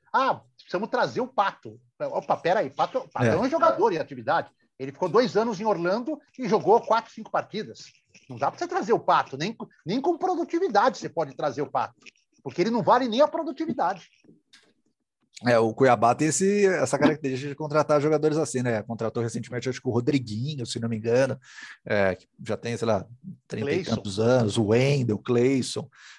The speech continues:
Speaker 2: é, o Wendel lateral. Enfim, a, a, acho que tudo isso pra dizer que, né,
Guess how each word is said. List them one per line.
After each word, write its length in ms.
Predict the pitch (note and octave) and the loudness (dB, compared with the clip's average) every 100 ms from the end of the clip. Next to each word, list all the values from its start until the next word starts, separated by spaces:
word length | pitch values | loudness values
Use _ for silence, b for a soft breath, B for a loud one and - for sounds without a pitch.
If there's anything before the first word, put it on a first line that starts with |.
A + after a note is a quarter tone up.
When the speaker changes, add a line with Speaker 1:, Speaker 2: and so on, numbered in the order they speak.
| - | -4
Speaker 2:
é, 760 | A2+ G#2+ A2+ - A#2+ - A2+ - - | -4 -2 -6 -8 -10 -10 -10 -10 -12
o 200 | - - | -8 2
Wendel 260 | G#2+ G#2+ A2 | 4 4 4
lateral. 420 | A2+ A2+ A#2 G2 B B B - _ _ - | 4 4 2 2 B B B -10 _ _ 0
Enfim, 360 | A3 G#3+ D3 - | 4 6 4 4
a, 60 | D3 | 2
a, 420 | D3 C3 - C#3 | 2 -2 2 4
acho 120 | D3 | 4
que 80 | - | 4
tudo 200 | A#3 A3+ | 2 4
isso 140 | A3 | 4
pra 140 | - F#3+ | 6 6
dizer 400 | D3+ C3 F3 F3 | 4 4 4 2
que, 640 | - D#3+ D#3 C#3 B2+ A2+ G#2 | -2 -4 -2 -2 -4 -6 -8
né, 340 | A#2 A2 G#2 | -8 -6 -4